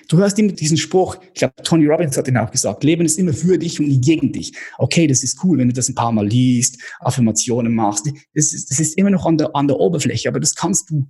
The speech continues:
erfahren. Du kannst es erfahren. Du fühlst dich vom Leben, von der Existenz getragen, weil du eins bist. Und das wiederum, dieses Urvertrauen, diese Verbundenheit, eigentlich musst du nur diese beiden Sachen haben. Wenn du das Urvertrauen hast, diese Verbundenheit hast,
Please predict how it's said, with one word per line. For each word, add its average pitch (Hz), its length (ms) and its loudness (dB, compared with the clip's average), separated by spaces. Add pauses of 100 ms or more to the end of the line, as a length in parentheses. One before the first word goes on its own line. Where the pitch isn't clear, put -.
erfahren. 151 640 0
Du 131 80 -20
kannst 131 240 0
es - 180 -6
erfahren. 139 540 -2
Du 131 100 2
fühlst 196 540 0
dich 185 300 -4
vom 127 220 2
Leben, 156 380 0
von 180 240 -2
der 170 180 -6
Existenz 156 840 -2 (120)
getragen, - 840 -4 (200)
weil 135 100 2
du 131 60 4
eins 208 340 2
bist. - 340 -10 (360)
Und - 140 2
das - 240 -2
wiederum, 139 640 -2
dieses 214 300 0
Urvertrauen, 127 760 -4
diese 175 240 -2
Verbundenheit, 151 680 0 (180)
eigentlich 220 240 2
musst 202 160 0
du 196 60 4
nur 220 160 4
diese 208 180 2
beiden 160 260 0
Sachen 117 300 -4
haben. - 220 -12 (160)
Wenn 156 140 2
du 175 80 2
das 175 300 -4
Urvertrauen 196 600 0
hast, 156 260 -2 (260)
diese 165 220 2
Verbundenheit 160 600 2
hast, - 320 -4